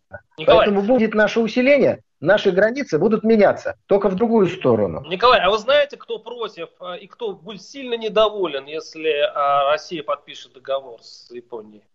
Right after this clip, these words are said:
Speaker 1: Это С Ш А и Китай. Вот уж кто будет недоволен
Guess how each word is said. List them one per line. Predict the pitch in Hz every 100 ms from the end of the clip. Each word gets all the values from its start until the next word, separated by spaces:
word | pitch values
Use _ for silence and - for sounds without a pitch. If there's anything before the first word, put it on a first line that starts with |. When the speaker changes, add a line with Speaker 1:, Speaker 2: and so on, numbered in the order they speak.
| _ _ _ -
Speaker 1:
Это | 156 -
С | 165 -
Ш | 185 -
А | 202 226 226 -
и |
Китай. | 156 - 180 127 107 - _ _ _ _ _ _
Вот | 143 220 226
уж | -
кто | - 208
будет | 180 180 175
недоволен | 175 165 170 160 233 254 139